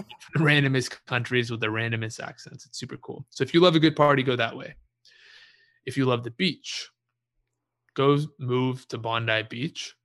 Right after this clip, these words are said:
Speaker 2: And every hostel along that area has surfboards for rental, and there's surf lessons that you can take along the beach.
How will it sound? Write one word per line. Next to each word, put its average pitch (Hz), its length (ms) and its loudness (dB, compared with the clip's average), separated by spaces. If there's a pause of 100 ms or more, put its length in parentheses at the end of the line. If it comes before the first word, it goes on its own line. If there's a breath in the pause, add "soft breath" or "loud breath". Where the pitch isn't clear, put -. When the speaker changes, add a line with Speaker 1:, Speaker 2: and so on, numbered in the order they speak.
(120)
Speaker 2:
And 120 160 -8
every 135 300 2
hostel 131 640 0
along 120 280 -2
that 123 160 -2
area 113 360 0
has 113 200 -8
surfboards 120 640 -4
for 123 140 -14
rental, 120 540 -10
and 123 100 -8
there's 113 200 -2
surf 139 320 0
lessons 113 420 -6
that - 140 -18
you - 60 -20
can 117 120 -10
take 113 300 -6
along 113 220 -6
the 110 100 -12
beach. 117 420 -12